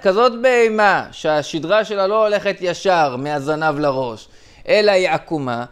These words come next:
ולכן זה נראה, זה מטעה את העין, זה נראה כאילו זה שני שדרות, על זה באמת הוא אומר שהיא לא, לא, לא כשרה לקורבן, ו-, אבל, אה, בתור בהמה רגילה לאכילה ל-, לאדיוט היא מותרת.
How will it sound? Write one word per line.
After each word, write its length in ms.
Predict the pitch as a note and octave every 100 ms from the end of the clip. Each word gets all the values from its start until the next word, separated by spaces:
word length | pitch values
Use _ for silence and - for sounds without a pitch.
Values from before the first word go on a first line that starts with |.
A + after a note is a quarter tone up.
| -
ולכן 320 | C3 C#3+ A3
זה 100 | G3+
נראה, 600 | G3+ F3+ F3 A3 A3+ D3+ G#2+ -
זה 100 | C3
מטעה 340 | C#3+ - G#3+
את 120 | G#3
העין, 520 | F#3 G3 G#3 F3+ C3+ A2 - -
זה 140 | B2 D#3
נראה 340 | D#3+ E3+ G#3+
כאילו 440 | G#3+ G#3+ B3+ C#4 G#3+
זה 120 | F3+
שני 240 | F#3+ E3
שדרות, 640 | D#3 C#3 C3 B2+ F3 A3 - - -
על 200 | A2+ C3+
זה 500 | C3+ A3 B3+ A3+ A3 -
באמת 540 | C#3 C#3+ E3+ F3+ E3 D#3
הוא 100 | D3+
אומר 240 | D#3+ E3
שהיא 200 | D3+ C#3+
לא, 120 | D3+ D3 _ -
לא, 160 | C#3+ C#3+ C3+
לא 160 | C3+ C#3
כשרה 240 | - C#3 C#3
לקורבן, 580 | C3+ B2+ A#2+ C3+ B2 G#2+ - _ _ - -
ו-, 140 | B2+
אבל, 220 | A#2+ B2 B2+
אה, 240 | A2 G2+ - A2+
בתור 500 | A#2+ D3+ D#3 C#3+ C3+
בהמה 360 | C#3+ C#3+ D#3
רגילה 400 | D3 C3 C#3 D3+
לאכילה 380 | C#3+ B2 C#3+ D3
ל-, 140 | C#3+ B2+ -
לאדיוט 400 | C3 B2+ D3 C#3+
היא 80 | D3
מותרת. 560 | D3+ D3 G#3+ F3+ -